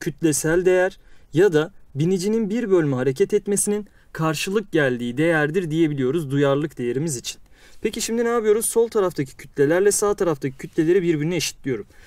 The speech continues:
E şimdi sol tarafta olan kütlesel değerimiz M X eşittir diyorum. Diğer tarafta Y cismimiz var, M Y. Artı binicinin bir bölme hareket etmesi duyarlılıktı.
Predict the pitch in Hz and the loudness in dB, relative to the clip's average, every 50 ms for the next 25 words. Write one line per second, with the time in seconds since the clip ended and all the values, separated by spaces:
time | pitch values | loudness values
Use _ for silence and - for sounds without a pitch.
0 | - - - 131 135 208 214 214 208 - - 220 226 - 233 220 220 208 - 220 | -14 -8 -6 -4 -2 0 0 0 0 2 4 2 4 4 4 2 2 4 4 4
1 | 208 214 214 208 208 - - 196 208 202 - 226 220 220 208 214 214 208 208 220 | 4 4 4 0 -2 -4 0 2 2 2 4 2 2 2 2 2 2 4 2 2
2 | 233 208 190 - - 185 196 202 208 202 - 190 160 - - - - - - - | 0 -2 -4 -2 -2 0 0 0 -2 -4 -4 -6 -4 -4 -2 -2 -2 -2 -4 -6
3 | - - - - - - - - _ - - - - 170 - - 247 226 - - | -10 -14 -20 -20 -20 -20 -20 -20 _ -20 -6 -2 0 0 0 0 -6 -6 -4 0
4 | 180 156 135 123 123 120 113 117 131 - - - - - - - 135 139 190 226 | 0 0 0 0 -2 -4 -2 -4 -6 -8 -10 -18 -20 -20 -18 -10 -4 -2 0 2
5 | 220 226 220 214 226 208 214 214 202 - 233 226 190 185 202 214 196 190 185 - | 2 0 0 2 2 2 2 2 0 0 0 2 4 4 4 4 2 0 -2 0
6 | - 156 139 131 113 117 127 160 180 - - - 156 156 160 165 165 147 139 117 | 0 0 0 -2 -2 -2 0 0 0 0 -2 -4 -4 -2 0 0 2 2 2 0
7 | - - - - - - - - - - - 160 180 196 - - - 202 147 - | 0 -2 -14 -20 -20 -20 -20 -20 -8 -2 0 2 2 2 0 2 2 2 2 2
8 | - - - - - 135 160 190 214 190 220 233 247 240 208 190 240 285 262 214 | -2 -16 -18 -10 -4 -2 0 0 0 0 -2 -2 -2 -2 -2 -2 -2 0 2 4
9 | 226 208 214 214 208 202 208 202 214 208 208 208 202 - 208 196 - 208 170 175 | 4 4 4 4 2 2 2 2 0 0 0 0 0 2 0 0 0 0 0 2
10 | 185 196 196 196 190 208 214 208 - - 143 131 | 4 4 6 6 4 4 4 2 0 0 0 0